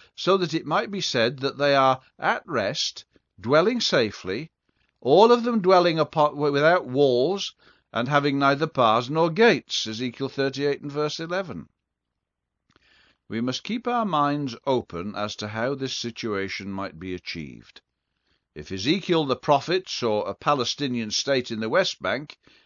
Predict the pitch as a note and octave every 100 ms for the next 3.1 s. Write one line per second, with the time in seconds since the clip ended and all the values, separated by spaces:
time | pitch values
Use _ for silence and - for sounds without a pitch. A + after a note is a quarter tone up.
0 | _ A2+ A2+ B2 D#3+ - - C3+ G#2 D#2+
1 | F2 C2 B1+ B1+ B1+ - - _ _ _
2 | _ _ _ _ _ - A2 E3+ C3 B1+